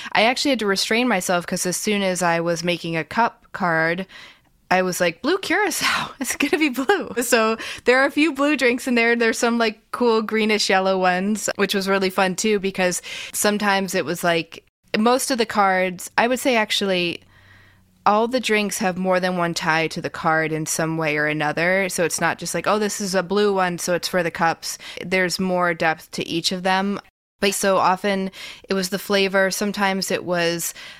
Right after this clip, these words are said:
the herbs, like the cleanse for the Ace of Cups. I made a cilantro syrup because cilantro is a cleansing agent and one of my favorite flavors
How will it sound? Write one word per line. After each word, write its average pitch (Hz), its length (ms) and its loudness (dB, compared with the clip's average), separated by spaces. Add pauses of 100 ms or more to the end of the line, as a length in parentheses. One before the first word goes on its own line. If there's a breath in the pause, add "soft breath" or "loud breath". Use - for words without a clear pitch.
(120)
the 185 480 2
herbs, 185 840 2
like 165 240 0
the 180 100 -2
cleanse 170 640 0
for 180 140 -2
the 175 140 0
Ace 175 260 -2
of 165 120 -6
Cups. - 500 -2 (340 loud breath)
I 180 80 2
made 180 200 0
a 175 40 -2
cilantro 156 640 -2
syrup 156 480 -2
because 156 380 -4
cilantro 156 640 -4
is 156 160 -6
a 156 80 -4
cleansing 165 600 -4
agent 156 520 -2
and 147 300 -6 (100)
one 165 240 -2
of 160 60 -2
my 156 120 -2
favorite 156 640 -4
flavors 156 640 -4